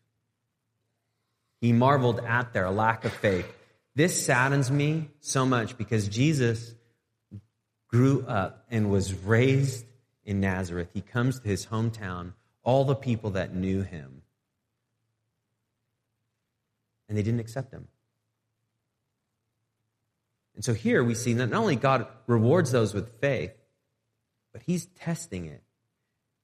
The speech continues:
And what God is saying, what Jesus exemplifies here is, is he's looking for people to partner with. "I want to do my work through people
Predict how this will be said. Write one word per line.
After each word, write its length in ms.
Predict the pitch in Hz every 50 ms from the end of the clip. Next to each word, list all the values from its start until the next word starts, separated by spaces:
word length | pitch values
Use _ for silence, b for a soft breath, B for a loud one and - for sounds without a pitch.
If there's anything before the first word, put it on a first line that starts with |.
| _ _ _ _ _ _ _ _ _ _ _
And 80 | 131 135
what 120 | 143 131
God 200 | 123 156 160 170
is 80 | 156 -
saying, 500 | - - 143 135 131 123 117 110 110 - _ _ _ _ _ _ _ _ _ _ _ _ _ _ _ _ _ _ _ _ _ _ _ _
what 120 | - 113 110
Jesus 420 | 135 139 139 135 131 113 - - -
exemplifies 640 | - 107 - - 123 127 123 - - 107 101 92 -
here 220 | - 107 101 95 95
is, 160 | 92 95 - _ _ _ _ _ _ _ _ -
is 60 | -
he's 160 | 151 147 147
looking 260 | 151 139 - 127 110
for 100 | - -
people 260 | - - 117 110 104
to 100 | - -
partner 420 | - - - - 107 - 87 90 85
with. 220 | 85 82 78 69 - _ _ _ _ _ _ _ _ _ _ _ _ _ _ _ _ _ _
"I 80 | - 143
want 260 | 151 165 180 151 -
to 60 | 160
do 280 | 131 113 - 156 175 185
my 180 | 175 170 156 147
work 640 | 139 131 143 151 139 - - - - - _ _ _
through 180 | - 139 127
people 720 | - - - - 175 170 165 170 147 123 117 117 110 110 B